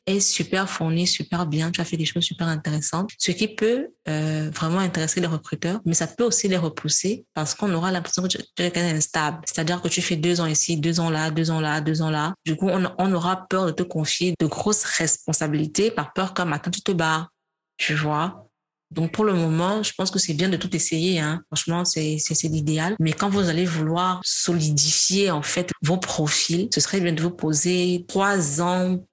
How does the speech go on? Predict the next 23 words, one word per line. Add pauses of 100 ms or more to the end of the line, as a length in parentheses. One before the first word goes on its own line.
Je
sais,
je
sais,
je
sais,
je
sais
que
Nafi
a
envie
de
se,
de
se
tirer
une
balle
quand
je
dis
ça.